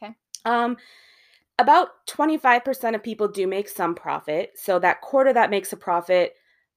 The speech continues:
Speaker 2: half of those people are making five thousand dollars or less. So that idea that you're gonna get rich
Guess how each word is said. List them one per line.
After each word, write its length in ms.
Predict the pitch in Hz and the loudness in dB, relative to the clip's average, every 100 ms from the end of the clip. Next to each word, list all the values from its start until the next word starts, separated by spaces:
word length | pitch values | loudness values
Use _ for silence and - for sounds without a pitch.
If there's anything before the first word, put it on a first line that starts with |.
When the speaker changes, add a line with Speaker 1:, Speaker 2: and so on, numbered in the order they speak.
| _ | _
Speaker 2:
half 340 | - 208 214 | -6 -4 -2
of 100 | 214 | -2
those 220 | 185 180 180 | 2 2 0
people 240 | 185 175 | -4 -2
are 120 | 170 | 0
making 340 | 165 160 170 160 | -2 -4 -8 -8
five 340 | 165 156 156 | -4 -4 -2
thousand 320 | 160 143 151 | -4 -4 -4
dollars 380 | 143 143 143 139 | -6 -4 -4 -6
or 180 | 156 147 | -6 -4
less. 640 | 135 131 - - - - | -4 -6 -6 -8 -14 -16
So 560 | - - 175 165 165 160 _ _ _ _ - | -14 -2 0 2 0 -4 _ _ _ _ 0
that 160 | 202 | 2
idea 320 | 202 185 226 | 2 0 0
that 160 | 226 196 | 0 0
you're 100 | 185 | -2
gonna 220 | 180 165 | -2 -4
get 180 | 143 - | -6 -4
rich 480 | 185 190 185 - | -2 -2 -4 -12